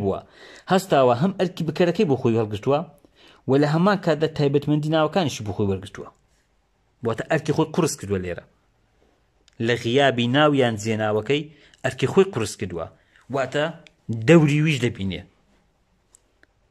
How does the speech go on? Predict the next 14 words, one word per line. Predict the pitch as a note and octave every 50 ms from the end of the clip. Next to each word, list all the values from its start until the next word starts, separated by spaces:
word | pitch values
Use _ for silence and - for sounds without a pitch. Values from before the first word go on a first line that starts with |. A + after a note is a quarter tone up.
| _ _ _ _ _ _ _ _ _ _ _ _ _ _ _ _ _ _ _ _ -
واتە | B2 B2 A#2+ - D3 -
ئێستا | C#3+ A#2+ - - B2+ B2 C3+
دابنێ، | D3 C3+ B2 A#2+ A#2 A#2+ B2+ C3 - - -
ئەتوو | B2 A#2+ - C3+ B2+
لەو | C3 B2+ A#2+ A#2
ڕستەی | A2 - A#2 G#2+ -
تا | A#2+ A2 A2+
بە | A#2+ -
خۆت | - D#3 - -
و | A#2 A2+
بە | G2+ A2
هاوڕێیەک | G#2+ G#2 G#2 G#2 G#2+ G2+ G2+ G2
لێرەی | G2+ G2 G#2+ B2 C3 - - - - - _ _ _
کە | -